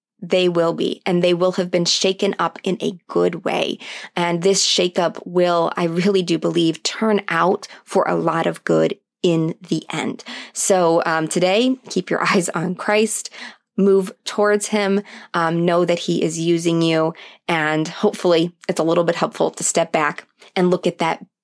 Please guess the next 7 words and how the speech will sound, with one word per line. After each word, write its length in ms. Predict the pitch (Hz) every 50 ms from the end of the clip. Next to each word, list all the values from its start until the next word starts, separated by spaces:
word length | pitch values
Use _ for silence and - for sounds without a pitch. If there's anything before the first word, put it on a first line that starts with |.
| _ -
bigger 280 | 196 185 185 - 185 180
perspective 720 | - - 190 185 - - 175 170 - - - - - 190 - - - - 254 -
rather 360 | - 196 202 190 196 180 180
than 260 | 165 160 160 156 156 156
just 600 | 160 160 175 165 165 - - - - - - -
that 180 | - 160 - -
mountain 520 | 170 160 147 - - - 170 - 180 180